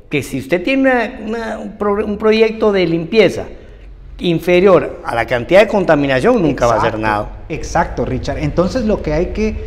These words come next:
Speaker 2: entender es que el problema de la contaminación del lago de Amatitlán empieza en las municipalidades. Hay que verlo desde el enfoque de Cuenca, ¿no? Y empieza en las municipalidades que tienen influencia en la cuenca del lago de Amatitlán y específicamente en el proceso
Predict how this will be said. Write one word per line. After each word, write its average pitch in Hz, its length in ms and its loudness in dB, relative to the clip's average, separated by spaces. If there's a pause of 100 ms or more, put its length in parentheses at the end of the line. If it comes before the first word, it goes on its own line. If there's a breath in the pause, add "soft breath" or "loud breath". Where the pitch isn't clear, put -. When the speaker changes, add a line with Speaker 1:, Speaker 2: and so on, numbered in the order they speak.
(240 loud breath)
Speaker 2:
entender 160 680 0
es 170 160 -4
que 196 220 -4
el 151 100 -2
problema 147 520 -2
de 180 40 -4
la 151 160 -2
contaminación 120 680 -6
del 156 120 -4
lago 165 200 0
de 170 80 -2
Amatitlán 135 580 -6
empieza 160 680 -6
en 131 100 -4
las 123 180 -4
municipalidades. 117 920 -4
Hay 147 100 -6
que 190 120 -6
verlo 180 200 0
desde 156 140 -2
el 123 60 -4
enfoque 131 300 -6
de 135 80 -6
Cuenca, 110 460 -6
¿no? 147 140 -6 (500 loud breath)
Y 151 160 -2
empieza 175 460 -2
en 214 80 -4
las 165 180 -6
municipalidades 135 760 -4
que 131 120 -10
tienen 170 280 -4
influencia 151 720 -4
en 120 60 -6
la 110 100 -8
cuenca 135 380 -6
del 113 80 -8
lago 127 180 -2
de 127 80 -2
Amatitlán 127 640 -4
y 139 80 -4
específicamente 160 1200 -4
en 196 180 -6
el 151 160 -4
proceso 165 760 -4